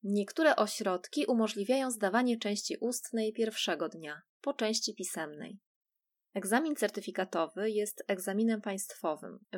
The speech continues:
więc obowiązują na nim ścisłe reguły. Pamiętaj, żeby zabrać ze sobą dokument tożsamości ze zdjęciem i długopis. Nie wolno pisać ołówkiem. Przyjdź trochę wcześniej, aby mieć czas na załatwienie formalności.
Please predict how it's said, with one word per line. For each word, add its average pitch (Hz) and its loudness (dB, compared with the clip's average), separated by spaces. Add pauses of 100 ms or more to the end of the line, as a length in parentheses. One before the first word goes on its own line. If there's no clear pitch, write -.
więc 190 -2
obowiązują 190 0
na 208 2
nim 208 -2
ścisłe - -2
reguły. 160 -4 (680)
Pamiętaj, 226 4
żeby 202 0
zabrać 233 4
ze 185 0
sobą 202 0
dokument 202 -2
tożsamości 185 -2
ze 180 0
zdjęciem 180 -2
i 226 0
długopis. - 0 (240)
Nie 190 -2
wolno 247 2
pisać 196 -4
ołówkiem. 160 -4 (680)
Przyjdź 311 2
trochę 247 2
wcześniej, 208 2
aby 208 2
mieć 254 -2
czas 202 0
na 240 -2
załatwienie 196 -2
formalności. 165 -10